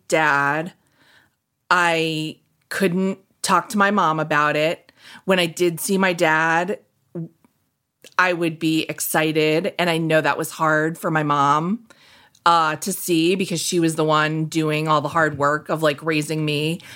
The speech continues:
And it seemed like he was, like, the fun dad, you know? And so it just got fucked up. Like, when my dad didn't show up,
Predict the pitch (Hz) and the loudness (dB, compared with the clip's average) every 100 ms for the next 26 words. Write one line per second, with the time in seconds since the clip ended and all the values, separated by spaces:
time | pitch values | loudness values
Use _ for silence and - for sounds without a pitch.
0 | - 170 170 - - 160 156 151 151 170 | -4 -2 0 -2 -4 -2 0 0 0 0
1 | 160 151 147 - 151 165 160 165 135 135 | 0 0 -2 -4 0 2 2 0 2 2
2 | 143 151 190 - _ _ _ _ 185 185 | 0 -2 -4 -12 _ _ _ _ 0 2
3 | 160 143 156 190 - - _ 196 190 175 | 2 0 -2 -6 -12 -20 _ 2 2 0
4 | - - 175 170 196 202 190 208 196 - | -4 0 2 4 0 -2 0 2 2 0
5 | - 185 - 254 269 - - 170 165 165 | 0 -2 2 2 2 0 -2 -4 -2 0
6 | 165 156 156 165 160 160 160 - 175 160 | 0 2 2 0 -4 -6 -4 0 2 4
7 | 156 165 - | 4 2 0